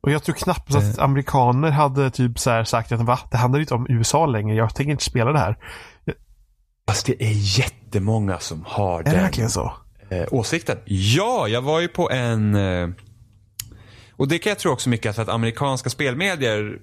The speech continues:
Speaker 2: i alla fall I G N då, eh, har ju, det här var några år sedan nu, men de också upprepar liksom varför man gör en, en, en, en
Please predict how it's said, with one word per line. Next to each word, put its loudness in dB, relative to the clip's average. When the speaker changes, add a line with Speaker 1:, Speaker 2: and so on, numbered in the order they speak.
Speaker 2:
i 2
alla 0
fall -2
I -4
G 0
N -4
då, -4
eh, 0
har 0
ju, -2
det 0
här -2
var -4
några 0
år 0
sedan -4
nu, -2
men 0
de 0
också -2
upprepar -2
liksom -2
varför -4
man -2
gör 0
en, -4
en, -4
en, -6
en -6